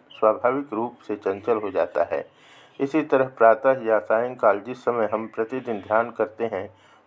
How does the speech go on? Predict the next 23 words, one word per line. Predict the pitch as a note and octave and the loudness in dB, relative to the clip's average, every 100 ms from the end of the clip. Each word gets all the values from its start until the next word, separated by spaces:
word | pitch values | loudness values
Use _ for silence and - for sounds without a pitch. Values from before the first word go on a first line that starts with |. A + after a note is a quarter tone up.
| - | 0
वह | B2+ | 0
काल | A#2+ A#2+ A#2+ B2+ - | 2 6 6 4 -4
उपस्थित | G#2 G#2 - C3 - | -4 -4 -2 -8 -4
होते | A2+ A2 C3 | -6 -2 -4
ही | G#2 F#2+ F#2 _ _ _ | -4 -10 -14 _ _ _
मन | A#2+ A#2+ | -4 -2
अपने | - G#2+ A#2 A2 | -4 -6 -2 0
आप | G2+ | 0
शांत | - G2+ A2 - | 0 0 0 -2
हो | G#2 | -4
जाता | G2 F2+ - | -2 -2 -2
है। | F#2 F2 - - - - - | -2 -4 -12 -18 -20 -20 -8
लेकिन | B2+ C3 C#3+ C3+ | -4 -2 0 0
यदि | B2+ B2 | 0 -2
किसी | B2 C3+ C#3+ | -6 -4 -2
दिन | C3 A#2+ G#2+ | -2 -4 -4
हम | A2+ | -6
सांसारिक | G#2+ G#2+ A2 G#2+ A#2 B2+ B2+ | 0 2 2 2 0 0 0
कार्यों | A2+ G#2+ A#2 B2 | 2 2 2 -4
में | A#2 - | -4 -6
अधिक | G#2+ A2+ A2 | -8 -8 -2
व्यस्त | A2 - | -2 -2
रहें, | A2+ A#2 - | -8 -8 -10